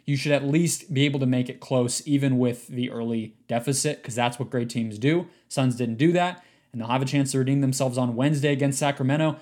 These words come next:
Between now and then, we will have a lot to talk about with the Robert Sarver story, so you will keep it right here on Locked On Suns, YouTube,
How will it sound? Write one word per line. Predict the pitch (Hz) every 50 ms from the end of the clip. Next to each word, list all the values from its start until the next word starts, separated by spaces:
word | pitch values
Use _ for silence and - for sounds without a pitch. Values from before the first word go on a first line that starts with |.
| - _ _ -
Between | 131 - - 196 247 285 269
now | 247 233 226 220 214
and | 208 202 214
then, | 226 233 220 208
we | 214 233
will | 233 220 165
have | 175 208 226 214
a | 214 208
lot | 175 170 185 202 208 214 214
to | - 196
talk | - 196 202 196 196 208
about | 185 190 180 156 156
with | 175 175 175
the | 185
Robert | 180 180 175 170 175 -
Sarver | - 180 170 165 165 160
story, | - - 170 175 165
so | - - 135
you | 123 131 180
will | 208 214
keep | - - 190 175 180
it | 170
right | 165 165 170 180 160
here | 160 156 160
on | 156 156 156
Locked | 151 151 151 - 160
On | 151 147 143
Suns, | 139 - 160 156 147 139 123 113
YouTube, | 135 185 202 160 - 202 202 202 180 165